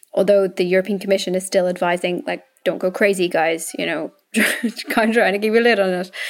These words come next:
Uh, but anyway, they're not in place. So there was due to be a big sort of showdown, powwow about should these rules be re-, renegotiated? Should they return in their current form, or should they be changed? And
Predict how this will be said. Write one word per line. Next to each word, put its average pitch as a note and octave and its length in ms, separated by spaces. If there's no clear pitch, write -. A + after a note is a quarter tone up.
Uh, G#3 200
but G3+ 240
anyway, G#3 280
they're G#3 140
not A#3 200
in A#3 120
place. F3 400
So A3+ 140
there G#3+ 240
was A#3 320
due G#3+ 260
to G#3 80
be F#3+ 160
a F3 80
big F#3+ 540
sort G3 240
of F3+ 160
showdown, F3 800
powwow E3+ 580
about - 520
should F#3+ 300
these G3 240
rules G3 340
be F#3+ 160
re-, F3 340
renegotiated? G3 1000
Should G3 220
they G#3 140
return G3 600
in G3+ 300
their F3 260
current F#3 380
form, F3+ 560
or F3+ 80
should F#3 240
they F3+ 120
be F#3 160
changed? F#3 720
And F3 220